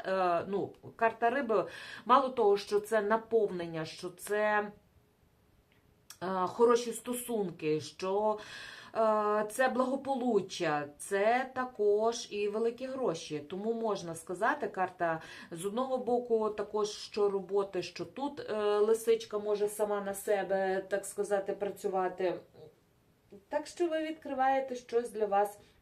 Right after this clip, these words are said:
дуже-дуже важливе, доля вам відкриває. Я все-таки хочу подивитися на хвилиночку, тому що тут неоднозначні, так, а, ага, от, е, неоднозначна.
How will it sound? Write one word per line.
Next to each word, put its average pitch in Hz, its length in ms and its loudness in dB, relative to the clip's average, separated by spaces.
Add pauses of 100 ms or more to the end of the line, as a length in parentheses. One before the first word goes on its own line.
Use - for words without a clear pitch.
дуже-дуже 202 760 -2
важливе, 196 720 0
доля 175 360 0
вам 160 240 -4
відкриває. 165 720 -4 (500)
Я 277 120 0
все-таки 269 500 -4
хочу 240 440 -4
подивитися 208 720 -2
на 190 100 -8
хвилиночку, 233 920 -2
тому 202 300 -6
що 226 180 -10
тут 294 240 -10
неоднозначні, 233 1200 -6
так, 180 280 -8
а, - 100 -6
ага, 160 560 -6
от, 151 140 -8 (640)
е, 190 360 0
неоднозначна. 226 1400 -2